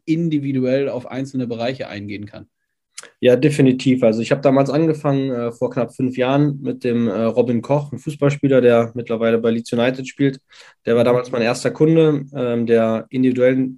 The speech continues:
Speaker 2: neben dem Mannschaftstraining von mir betreut werden wollte. Und dann kamen jede Menge Spieler dazu.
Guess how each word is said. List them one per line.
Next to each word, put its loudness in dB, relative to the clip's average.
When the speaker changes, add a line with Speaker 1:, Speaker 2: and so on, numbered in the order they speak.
Speaker 2:
neben -2
dem -2
Mannschaftstraining -2
von -2
mir 2
betreut 0
werden 2
wollte. 0
Und -4
dann 0
kamen 2
jede -2
Menge 0
Spieler -2
dazu. -2